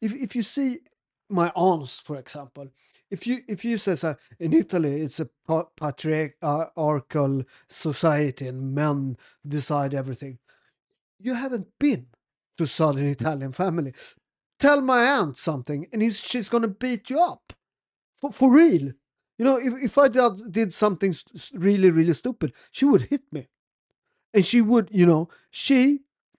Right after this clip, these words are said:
talks with, like, like the older women, they have a lot of power. And they decide almost everything with the family, houses, you know. Men decided, you know, they had their, their, you know, their, their, their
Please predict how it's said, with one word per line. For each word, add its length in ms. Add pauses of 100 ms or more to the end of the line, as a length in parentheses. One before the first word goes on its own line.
(120)
talks 260
with, 280
like, 200
like 200
the 120
older 300
women, 500 (220)
they 80
have 160
a 60
lot 280
of 140
power. 380 (580)
And 140
they 140
decide 600 (800)
almost 360
everything 380
with 120
the 60
family, 720
houses, 800
you 80
know. 240 (360)
Men 380
decided, 520 (220)
you 140
know, 180 (520)
they 100
had 300
their, 180
their, 380 (1080)
you 80
know, 160
their, 140
their, 300
their 340